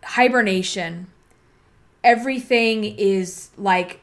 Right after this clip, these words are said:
shedding, has shed its layers, has shed its leaves, has shed its flowers, so that we can be reborn again in a couple of months. And I think if we take a hint from nature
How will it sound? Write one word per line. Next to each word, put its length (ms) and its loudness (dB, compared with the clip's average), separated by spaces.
shedding, 760 0
has 280 -6
shed 240 0
its 240 -2
layers, 460 2
has 200 -6
shed 220 0
its 180 -4
leaves, 520 -2
has 180 -8
shed 220 -2
its 160 -6
flowers, 680 0
so 340 -4
that 420 2
we 200 -4
can 220 -4
be 180 -4
reborn 500 -4
again 480 -8
in 120 -6
a 40 -4
couple 320 -8
of 140 -10
months. 480 -18
And 160 -2
I 120 4
think 280 -4
if 160 -8
we 140 -4
take 300 -4
a 80 0
hint 320 -6
from 260 -4
nature 720 -4